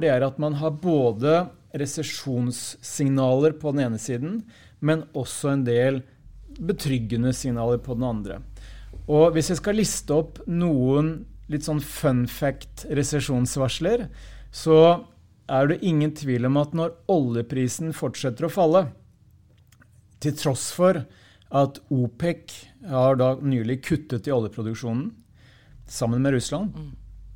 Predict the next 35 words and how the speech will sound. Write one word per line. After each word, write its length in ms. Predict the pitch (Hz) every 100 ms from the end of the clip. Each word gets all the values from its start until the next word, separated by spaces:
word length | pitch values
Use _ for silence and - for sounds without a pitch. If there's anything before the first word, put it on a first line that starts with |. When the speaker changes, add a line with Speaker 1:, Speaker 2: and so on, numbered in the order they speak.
| - 131
Speaker 1:
Vi 140 | 151
ser 240 | 151 143 123
at, 260 | 143 143 -
eh, 480 | 143 143 143 143 147
lagernivåene 1160 | 147 131 120 113 113 123 127 123 123 120 123 147 147
i 40 | 120
U 60 | 120
S 160 | -
A 300 | 123 135 156 -
fortsetter 600 | - 123 - 131 - 131
å 40 | 127
falle. 380 | 131 107 135 190 - - - - - - - - - - - -
Det 240 | 123 143
burde 220 | 147 135
jo 80 | 147 -
alt 240 | 143 143
annet 240 | 139 127 -
likt 260 | 127 -
liksom 220 | 131 123 127
tyde 320 | - 120 104
på 140 | 127
at 80 | 120
oljeprisen 600 | - 113 107 - 104 - -
skal 160 | - 165 240
opp, 180 | - - - 233
samtidig 720 | - 160 147 - 123 117 131
som 140 | 131 139
vi 60 |
har 80 | 139
hatt 100 | 135 110
relativt 560 | 107 117 - 156 156 120
grei 300 | 120 110 123
økonomisk 520 | 120 120 107 101 101 -
vekst. 320 | 87 - -
Speaker 2:
Mm. 180 | - 139